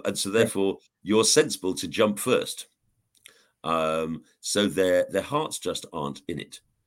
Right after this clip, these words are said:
Speaker 1: Um, so what, what I think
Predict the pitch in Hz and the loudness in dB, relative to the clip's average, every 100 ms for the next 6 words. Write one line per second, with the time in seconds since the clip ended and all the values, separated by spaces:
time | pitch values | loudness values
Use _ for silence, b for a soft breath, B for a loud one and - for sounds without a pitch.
0 | _ _ _ - 71 69 71 71 69 71 | _ _ _ -8 -4 -2 -2 -4 -4 -6
1 | 71 - _ _ _ - - 98 95 87 | -8 -14 _ _ _ -4 -2 2 4 4
2 | 85 110 - 87 95 - 82 78 113 | 4 2 0 -6 -4 -2 -4 -2 -2